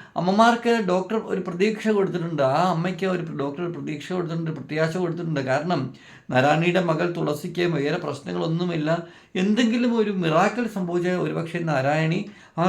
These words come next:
വീൽ ചെയറിൽ നിന്ന്, നാരായണിയല്ല, തുളസി എന്ന് പറഞ്ഞ പെൺകുട്ടി വീൽ ചെയറിൽ നിന്ന് ഒരുപക്ഷെ എഴുന്നേറ്റ് നടക്കുമായിരിക്കാം, അല്ലെങ്കിൽ നടന്നേക്കാം. അത് എങ്ങനെയായിരിക്കാം,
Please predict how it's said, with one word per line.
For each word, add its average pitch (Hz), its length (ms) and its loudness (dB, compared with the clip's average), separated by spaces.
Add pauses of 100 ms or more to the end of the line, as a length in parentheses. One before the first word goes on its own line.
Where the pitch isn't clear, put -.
വീൽ 151 240 2
ചെയറിൽ 170 320 0
നിന്ന്, 160 280 -4
നാരായണിയല്ല, 143 600 2
തുളസി 131 360 -4 (300)
എന്ന് 135 180 0
പറഞ്ഞ 131 220 -2
പെൺകുട്ടി 127 380 -4 (1500)
വീൽ 143 240 4
ചെയറിൽ 165 300 4
നിന്ന് 165 180 0
ഒരുപക്ഷെ 156 300 -2 (120)
എഴുന്നേറ്റ് 156 360 -2 (180)
നടക്കുമായിരിക്കാം, 120 880 0
അല്ലെങ്കിൽ 113 260 -4 (140)
നടന്നേക്കാം. 113 640 0 (540)
അത് 143 140 4 (200)
എങ്ങനെയായിരിക്കാം, 170 760 2